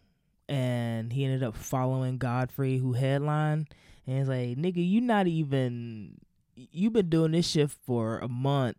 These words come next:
or s-, and some change, and you following a headliner."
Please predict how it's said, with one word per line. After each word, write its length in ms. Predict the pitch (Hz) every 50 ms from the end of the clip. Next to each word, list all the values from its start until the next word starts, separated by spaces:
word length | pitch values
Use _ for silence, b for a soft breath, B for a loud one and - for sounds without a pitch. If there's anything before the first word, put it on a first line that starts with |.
| -
or 120 | 117 135 131
s-, 220 | 120 - - -
and 180 | 98 139 135 120
some 180 | 120 117 123
change, 680 | 117 - 156 143 135 131 123 113 110 107 113 113 - - _ _ _ _ _ _ _ _ _ _ _ _ _ _ _ _ _ _ _ _ _ _ _ _ _ B B B B B B B B B B B B B B
and 160 | - 139 131 131
you 140 | 139 151
following 540 | 143 - 147 139 139 139 139 135 135 131 127
a 80 | 117 117
headliner." 760 | 127 131 131 135 131 131 131 131 135 135 135 131 135 131 127